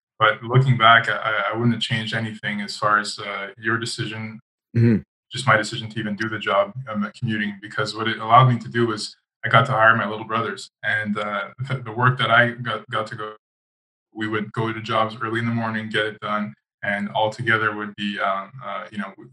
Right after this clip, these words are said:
Speaker 1: would celebrate our wins together and, and go through our challenges also together,
Speaker 2: Yeah.
Speaker 1: along with my other, uh, employees. But getting to do that in that environment was, was very nice to me. But, uh,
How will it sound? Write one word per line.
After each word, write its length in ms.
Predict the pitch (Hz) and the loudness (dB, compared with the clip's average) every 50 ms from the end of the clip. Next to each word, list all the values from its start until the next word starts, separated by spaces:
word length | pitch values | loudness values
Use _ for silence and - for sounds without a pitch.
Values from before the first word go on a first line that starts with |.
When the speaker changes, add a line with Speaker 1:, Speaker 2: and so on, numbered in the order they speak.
| - - | -10 -10
Speaker 1:
would 120 | 110 104 | -8 -8
celebrate 420 | - - 110 113 110 104 107 110 | -4 -2 -2 -2 -2 0 2 4
our 140 | 110 107 107 | 4 4 4
wins 240 | 117 120 120 120 - | 4 4 4 4 4
together 360 | - 107 107 107 110 117 123 131 117 | 0 -2 -2 0 2 4 6 6 6
and, 180 | 104 104 101 | 4 2 -2
and 180 | 101 104 107 110 | -4 -4 -6 -4
go 160 | 110 107 110 | -2 -2 -2
through 160 | 110 - 113 | -2 -2 0
our 80 | 104 104 | 0 2
challenges 480 | - - 107 107 107 107 107 107 104 104 | 2 0 0 0 -2 -4 -6 -8 -8 -6
also 380 | - 113 110 107 - - 104 104 | -2 -2 -2 -2 -2 -6 -8 -12
together, 460 | - - 110 107 107 104 101 107 - _ _ _ _ _ _ _ - | -10 -4 0 0 0 0 -2 -6 -12 _ _ _ _ _ _ _ -2
Speaker 2:
Yeah. 140 | 87 80 - _ _ _ - - | 0 0 0 _ _ _ 2 4
Speaker 1:
along 120 | 110 113 110 | 4 4 4
with 100 | 107 - | 2 0
my 140 | 110 107 107 | 0 0 0
other, 400 | 104 107 104 104 104 104 104 - | 0 0 -2 -4 -4 -6 -6 -4
uh, 200 | 107 101 101 98 98 | -4 -2 -2 -2 -4
employees. 640 | 98 - - 107 107 117 120 120 110 107 - - - | -8 -6 -4 -2 2 4 4 4 2 0 -4 -6 -2
But 220 | 107 - - - _ _ _ _ _ _ _ _ _ _ _ 117 | -2 -2 -2 -4 _ _ _ _ _ _ _ _ _ _ _ 2
getting 240 | 127 123 123 127 123 | 4 6 6 6 4
to 80 | - - | 4 0
do 160 | 104 113 113 | -4 -2 0
that 180 | 113 107 107 107 | 4 4 2 2
in 100 | 101 101 | 0 -4
that 180 | 104 104 110 | -2 -2 -2
environment 520 | 110 110 110 110 113 117 117 120 120 117 - - | -2 -2 2 4 4 4 6 4 2 -2 -2 -8
was, 320 | 101 98 - - - - _ | -14 -12 -12 -14 -16 -16 _
was 320 | 107 107 101 - - - - _ _ _ _ _ - | -18 -16 -14 -14 -16 -16 -18 _ _ _ _ _ -2
very 240 | 123 113 113 110 110 | 0 2 2 2 0
nice 260 | 104 104 104 - - - | -2 -4 -4 -6 -8 -10
to 60 | 104 | -14
me. 120 | 104 107 - _ _ _ _ _ _ _ - | -16 -16 -18 _ _ _ _ _ _ _ -2
But, 140 | 113 110 110 | 2 4 4
uh, 160 | 107 107 | 4 4